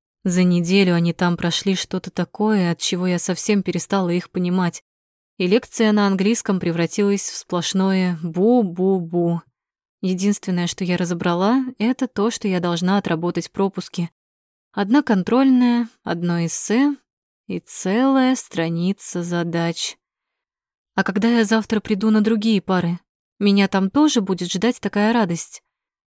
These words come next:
Хотелось сделать из всех учебников и тетрадей ритуальный костер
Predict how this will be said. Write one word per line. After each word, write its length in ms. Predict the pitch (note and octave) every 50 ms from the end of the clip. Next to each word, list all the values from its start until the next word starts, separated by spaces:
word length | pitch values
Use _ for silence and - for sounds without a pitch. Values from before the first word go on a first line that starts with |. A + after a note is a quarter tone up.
| _ _
Хотелось 440 | - G#3 - - B3+ A#3 A3 G3+
сделать 460 | F#3 F3 F3 G#3 A3+ A3+ G#3+ - - -
из 80 | F3+
всех 360 | - - - - A#3 G#3+ -
учебников 640 | G3 - - - - A3+ G#3+ G3 F#3 - - F3 -
и 60 | F#3
тетрадей 480 | - - G3 - F#3+ G3+ G#3 G#3 F3+ F#3+
ритуальный 480 | F3 F#3+ - - G#3+ G#3 G3+ F3+ F3 E3+
костер 520 | - - E3+ - - - A#3+ A#3+ G#3+ E3+